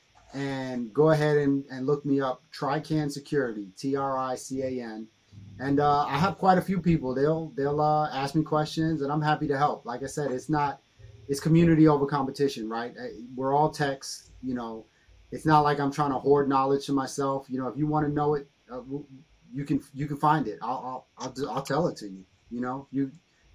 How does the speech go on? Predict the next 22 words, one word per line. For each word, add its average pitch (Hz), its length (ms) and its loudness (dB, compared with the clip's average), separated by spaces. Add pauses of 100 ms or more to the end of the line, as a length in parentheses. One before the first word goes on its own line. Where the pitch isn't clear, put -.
you 135 80 -4
show 151 260 2
me 143 100 2
doors. 151 320 6
Sometimes 156 400 4
people 151 380 0
send 160 300 2
me 156 60 6
pictures 160 360 -2
of 131 100 -2
doors 160 280 4
and 123 80 -6
say, 147 100 0
"What 147 160 0
would 143 120 -4
you 147 80 -6
do?" 147 300 2 (800)
I 185 180 -2
answer 117 300 -4
it. 90 140 -14
I 127 80 -6
mean, 139 360 -2